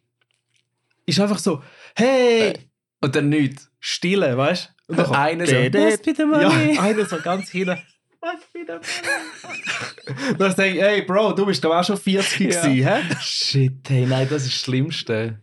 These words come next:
Speaker 1: Ja, manchmal gibt's echt solche, und denkst so, «Oh, f-, oh, okay.»
Speaker 2: Ah, ich
Speaker 1: Ist,
Speaker 2: kenne das nicht.
Speaker 1: ist, glaub, vorbei,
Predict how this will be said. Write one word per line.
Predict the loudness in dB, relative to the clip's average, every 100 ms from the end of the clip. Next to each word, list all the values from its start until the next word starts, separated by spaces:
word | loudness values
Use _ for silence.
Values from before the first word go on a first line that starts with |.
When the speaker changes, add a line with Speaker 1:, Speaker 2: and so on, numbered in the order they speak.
| -2
Speaker 1:
Ja, | 0
manchmal | 0 0 -2
gibt's | -4 -6
echt | -4 -6 -4
solche, | -4 -4 -4 -6 -6 -20 _ _ _ _ -6
und | -4 -2
denkst | -4 -6
so, | -8
«Oh, | -6 -4 -4
f-, | -6 -14 -8
oh, | -4 -2 -2 -4
okay.» | -6 -2
Speaker 2:
Ah, | 0 2 2
ich | 2 0
Speaker 1:
Ist, |
Speaker 2:
kenne | -2 -2
das | -4 -4
nicht. | -2 0 -2
Speaker 1:
ist, | -2 -4
glaub, | -6
vorbei, | -4 -2 0